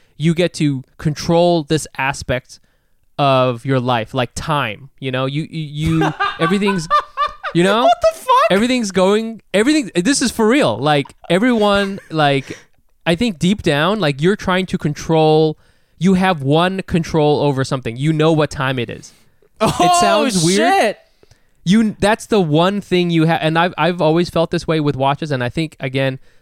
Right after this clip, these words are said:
Speaker 1: if you ask a lot of watch people, like, if they're really soul searching, they realize that, like, by having a wa-, a watch, you know what time it is.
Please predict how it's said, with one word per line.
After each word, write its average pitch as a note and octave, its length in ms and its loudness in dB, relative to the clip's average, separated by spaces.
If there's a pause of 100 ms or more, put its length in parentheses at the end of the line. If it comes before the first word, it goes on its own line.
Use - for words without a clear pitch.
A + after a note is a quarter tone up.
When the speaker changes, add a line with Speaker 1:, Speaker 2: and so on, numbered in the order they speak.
(160)
Speaker 1:
if C#3+ 120 -2
you D3+ 180 2
ask D3 260 0
a D3 40 0
lot C3+ 160 2
of B2+ 60 2
watch B2 240 -2
people, E3+ 300 -2
like, C3+ 500 -6
if C3 160 -8
they're D#3 160 2
really E3 240 4
soul D3 260 0
searching, F#3 360 -4
they E3 160 2
realize D3+ 460 2
that, B2+ 100 -2
like, A#2+ 220 -4 (440)
by C#3+ 180 2
having E3+ 360 0
a C#3+ 40 0
wa-, A#2 180 -4
a C#3+ 120 -2
watch, B2 400 -2
you D3+ 160 -2
know C#3 320 2
what C3+ 240 -2
time C3+ 340 -4
it F3 100 0
is. A3 300 -2